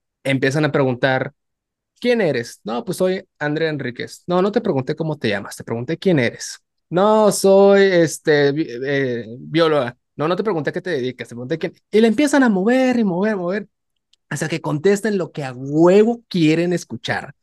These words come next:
Entonces, yo usualmente, yo la dejo libre. Cada quien se identifica en, en, en cierto momento de la vida como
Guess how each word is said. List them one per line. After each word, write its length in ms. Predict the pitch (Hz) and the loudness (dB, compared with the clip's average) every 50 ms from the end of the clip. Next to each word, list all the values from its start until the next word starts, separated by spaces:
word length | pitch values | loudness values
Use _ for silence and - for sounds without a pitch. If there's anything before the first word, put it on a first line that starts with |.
| _ _ - - _ _ _ - | _ _ -20 -20 _ _ _ 2
Entonces, 460 | - 226 233 202 - 196 196 180 - | 4 6 6 6 6 4 4 2 0
yo 220 | - 165 160 175 170 | -2 2 4 4 4
usualmente, 840 | 156 147 - 165 160 156 156 160 160 156 156 156 170 160 151 - - _ _ | 4 2 2 0 2 2 2 2 0 0 0 0 0 0 0 -2 -4 _ _
yo 200 | - 131 143 147 | -12 -8 -8 -6
la 120 | 147 139 139 | -6 -6 -6
dejo 260 | 135 135 - - 113 | -8 -8 -6 -6 -6
libre. 380 | 113 117 117 117 131 165 220 254 _ _ _ _ _ _ _ _ _ _ _ _ _ _ _ | -4 -4 -6 -6 -4 -6 -6 -8 _ _ _ _ _ _ _ _ _ _ _ _ _ _ _
Cada 240 | - 143 135 135 139 | -2 0 0 0 0
quien 240 | 135 143 139 139 135 | -2 -2 -2 -2 -2
se 100 | 135 135 | -2 -2
identifica 500 | 127 123 120 120 120 120 131 131 135 143 | -2 -4 -4 -6 -8 -8 -8 -6 -4 -4
en, 200 | 127 127 127 - _ _ _ _ _ _ _ _ _ | -4 -4 -6 -8 _ _ _ _ _ _ _ _ _
en, 360 | - 131 135 135 135 131 131 127 | -10 -6 -6 -4 -4 -4 -4 -6
en 100 | 127 123 | -6 -4
cierto 280 | - 151 139 139 143 | -4 -4 -4 -4 -4
momento 300 | 139 135 131 131 131 147 | -6 -4 -6 -6 -4 -4
de 60 | 139 | -4
la 60 | 131 120 | -4 -2
vida 180 | 127 127 127 127 | -4 -4 -6 -6
como 300 | - 113 104 101 - | -8 -10 -12 -12 -16